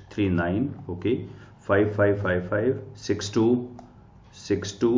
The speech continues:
पॉइंट वन टू वन टू, पॉइंट थ्री सिक्स, सिक्सटी फ़ाइव परसेंट, ये mean है ऊपर। okay,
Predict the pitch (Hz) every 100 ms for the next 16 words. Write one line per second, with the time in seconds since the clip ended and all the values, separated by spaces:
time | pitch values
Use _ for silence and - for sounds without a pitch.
0 | 127 123 - - 98 95 95 101 92 101
1 | 95 95 95 110 - 92 90 - 113 107
2 | 139 139 - - - - 104 101 107 -
3 | 98 107 107 - - 113 - 107 104 107
4 | 107 107 92 - - 92 - - - -
5 | - - - 123 196